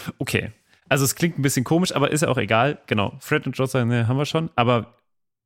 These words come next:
ich muss hier nochmal darauf hinweisen, dass Molly auch schon so ein gutes Incentive-Modell has-, hat, ne? Also sie belohnt auch schon, also sie ist, ist, ist,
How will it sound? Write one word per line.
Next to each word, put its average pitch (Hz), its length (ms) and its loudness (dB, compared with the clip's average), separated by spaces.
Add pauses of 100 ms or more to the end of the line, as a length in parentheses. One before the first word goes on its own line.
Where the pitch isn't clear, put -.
(180)
ich - 160 -14 (160)
muss 143 280 2
hier 180 120 2
nochmal 147 260 0
darauf 107 520 0
hinweisen, 127 680 0 (360)
dass 123 300 -2 (800)
Molly 127 560 4
auch - 240 -4
schon 214 560 0 (1200)
so 143 160 -2
ein 135 120 2
gutes 202 320 0
Incentive-Modell 101 920 0
has-, 101 240 -4 (160)
hat, - 300 -10
ne? 165 340 0
Also 127 220 4
sie 113 180 0
belohnt 131 680 2
auch 139 160 -2
schon, 175 540 0 (720)
also 127 180 4
sie 123 200 0
ist, - 300 0
ist, - 500 -2
ist, - 380 2